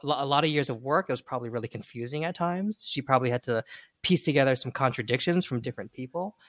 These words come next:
I mean, or did she just, or is she, is she trying to kind of create that sensation for the readers? Or was it just a mistake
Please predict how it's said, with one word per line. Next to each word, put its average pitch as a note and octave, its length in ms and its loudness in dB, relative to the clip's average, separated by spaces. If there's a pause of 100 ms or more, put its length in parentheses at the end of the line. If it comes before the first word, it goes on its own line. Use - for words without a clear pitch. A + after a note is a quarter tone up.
(420)
I F3 100 0
mean, F3+ 140 8
or F3 140 8
did F#3+ 120 2
she E3+ 140 -2
just, - 400 2
or E3 280 0
is A3+ 80 2
she, G#3+ 140 2
is F#3+ 80 4
she A3 120 4
trying G3+ 280 6
to E3+ 60 6
kind E3 200 0
of B2+ 100 0
create D#3 360 2
that C#3+ 160 2
sensation B2+ 480 -2
for B2 160 -4
the A#2 80 -4
readers? - 640 -4 (560)
Or F3 600 8 (100)
was E3 220 4
it D3+ 60 0
just D3+ 220 4
a - 20 -4
mistake C3+ 460 2